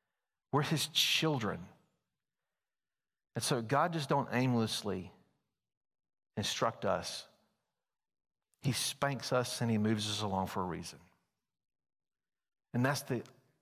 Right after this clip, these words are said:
awesomeness of this story, is that God could have completely annihilated them, but he saves them from their self.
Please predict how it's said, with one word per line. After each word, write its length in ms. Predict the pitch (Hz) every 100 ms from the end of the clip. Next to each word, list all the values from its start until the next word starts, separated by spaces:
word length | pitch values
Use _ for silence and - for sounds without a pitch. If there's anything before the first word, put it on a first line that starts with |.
| -
awesomeness 580 | 127 135 - 123 113 -
of 100 | 98
this 140 | 104 -
story, 480 | - - - - - _ _ _ _ _ _ _ _ _ _ _ _ _ -
is 120 | 120
that 180 | 110 101
God 260 | 143 147 -
could 220 | - 139
have 240 | 123 104
completely 680 | - 104 - 135 131 117 113
annihilated 760 | - 98 101 101 104 92 85 -
them, 280 | 92 - - - _ _ _ _ _ _ _ _ _ _ _ _ _ _ -
but 100 | 113
he 100 | 110
saves 420 | - 135 135 120
them 220 | 127 127
from 340 | 117 113 107 104
their 140 | 98
self. 540 | - - - - -